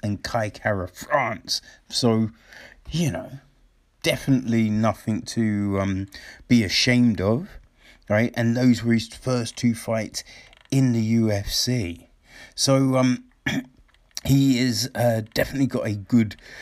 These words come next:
um, you know, skill set. He's, and he's, he's won by T K O a lot, right? And, yeah, I think this is going to be a just, whew,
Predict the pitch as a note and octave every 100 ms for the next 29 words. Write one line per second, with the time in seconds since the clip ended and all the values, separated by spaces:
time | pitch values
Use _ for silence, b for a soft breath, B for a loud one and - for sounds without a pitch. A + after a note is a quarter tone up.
0 | B B B - G2+ F#2+ F#2 F#2 G2 -
1 | _ - A2 F2+ - - A#2 A2+ - B2+
2 | B2+ - _ _ _ - A2 G#2+ G#2+ G2
3 | - - - _ _ B2 G#2 G2 G#2+ A#2+
4 | A#2 G#2+ G2+ A#2 A2 A2 G#2+ G2+ - C3
5 | A#2+ - A2 G#2+ G#2 G#2+ B B B _
6 | A2 G#2+ G#2 F#2+ F#2 F#2 G2 D3+ G3+ -
7 | _ _ _ _ - b b b b B2
8 | D#3 D#3 - C#3 C#3 C3 - C3+ E3+ B2
9 | - C#3+ C3+ A#2 C3+ C3+ C3 A#2+ - B2
10 | B2 B2 A#2 C3 G#2 - C3+ C#3+ G#2+ G#2
11 | F#2 A#2+ - - - B B B B B
12 | - A3+ A3